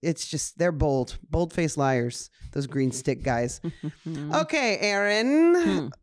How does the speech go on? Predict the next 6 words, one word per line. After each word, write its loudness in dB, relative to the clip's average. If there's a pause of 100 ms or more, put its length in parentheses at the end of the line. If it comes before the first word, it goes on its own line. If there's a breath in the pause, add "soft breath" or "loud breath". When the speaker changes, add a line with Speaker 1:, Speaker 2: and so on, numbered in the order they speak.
(380)
Speaker 1:
Vitamins 4
and 6
supplements 2
for -2
skincare, 2 (400 soft breath)
like 0